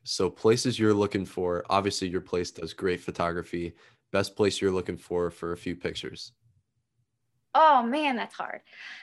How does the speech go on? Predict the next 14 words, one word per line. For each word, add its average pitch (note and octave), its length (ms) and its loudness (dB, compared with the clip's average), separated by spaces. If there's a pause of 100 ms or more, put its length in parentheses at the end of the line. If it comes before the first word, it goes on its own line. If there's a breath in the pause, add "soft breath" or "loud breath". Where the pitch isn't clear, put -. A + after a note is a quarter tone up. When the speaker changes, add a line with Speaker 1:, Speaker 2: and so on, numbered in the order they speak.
(460 loud breath)
Speaker 2:
Oh, D4 1400 4
I D#4 200 6
would E4+ 160 8
have D4+ 100 4
to - 80 -10
say B3 160 2
Stone A3+ 320 -2
Creek, - 460 -6
um, A#3 240 4
and B3 160 6
just C4+ 420 -2 (280 loud breath)
mostly C#4+ 520 4
for A#3+ 380 0
their, A3 560 4